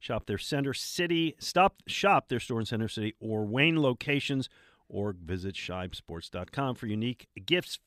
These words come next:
for every sports fan on your list. Uh, okay. Did the loss to Dallas concern you at all?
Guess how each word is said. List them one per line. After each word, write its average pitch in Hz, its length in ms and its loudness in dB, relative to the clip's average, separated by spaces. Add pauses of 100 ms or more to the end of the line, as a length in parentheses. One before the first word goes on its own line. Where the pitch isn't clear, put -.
(180)
for 165 220 -6
every 190 320 -2
sports - 520 -6
fan 151 540 -2
on 147 380 0
your 147 480 2
list. 160 520 2 (800)
Uh, 160 400 8
okay. 185 440 4 (880)
Did 180 140 0
the 226 80 6
loss 311 300 6
to 226 80 -10
Dallas 190 400 0
concern 180 400 -6
you 185 140 -4
at 175 60 -4
all? 175 200 -4